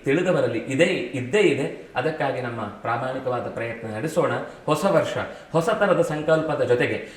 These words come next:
ಹೋದ ವರ್ಷ ಅಕಸ್ಮಾತ್ ನಾವು ನೆನೆದು ಸಂಕಲ್ಪ ಮಾಡಿದ್ರೆ ಅದನ್ನ ಪೂರ್ಣಗೊಳಿಸಿದ್ದೇವಾ ಯೋಚಿಸೋಣ. ಮುಂದಿನ ಇಡೀ ವರ್ಷದ ನಾವೇನೇನು ಸಾಧನೆ ಮಾಡಬೇಕು, ನಮ್ಮತನವನ್ನು ಹೇಗೆ ಉಳಿಸ್ಕೊಳ್ಬೇಕು, ನಮ್ಮ ಸಂಸ್ಕೃತಿಯನ್ನು, ನಮ್ಮ ಸಂಸ್ಕಾರವನ್ನು, ನಮ್ಮ ಭಾಷೆಯನ್ನ,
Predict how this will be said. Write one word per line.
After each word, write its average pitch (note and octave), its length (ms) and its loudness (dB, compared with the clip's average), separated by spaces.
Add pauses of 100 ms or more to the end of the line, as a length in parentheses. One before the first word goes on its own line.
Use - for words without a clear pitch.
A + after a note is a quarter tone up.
(120)
ಹೋದ G#3 220 6
ವರ್ಷ G3 260 0
ಅಕಸ್ಮಾತ್ D#3 680 2
ನಾವು B2+ 400 -2
ನೆನೆದು E3 320 2
ಸಂಕಲ್ಪ C#3+ 400 -2
ಮಾಡಿದ್ರೆ C3 460 0
ಅದನ್ನ A#2+ 180 -2
ಪೂರ್ಣಗೊಳಿಸಿದ್ದೇವಾ D#3+ 880 2
ಯೋಚಿಸೋಣ. C3+ 500 2 (460)
ಮುಂದಿನ A3 360 4 (160)
ಇಡೀ A#3 420 2
ವರ್ಷದ F#3+ 720 2 (100)
ನಾವೇನೇನು D#3+ 640 2
ಸಾಧನೆ F3+ 340 2
ಮಾಡಬೇಕು, E3 680 2
ನಮ್ಮತನವನ್ನು F3+ 560 2
ಹೇಗೆ E3+ 240 2
ಉಳಿಸ್ಕೊಳ್ಬೇಕು, E3 600 2
ನಮ್ಮ C3+ 200 -2
ಸಂಸ್ಕೃತಿಯನ್ನು, F#3 680 -2
ನಮ್ಮ C#3 140 -4
ಸಂಸ್ಕಾರವನ್ನು, F3+ 680 0
ನಮ್ಮ C3 160 -4
ಭಾಷೆಯನ್ನ, F#3 600 0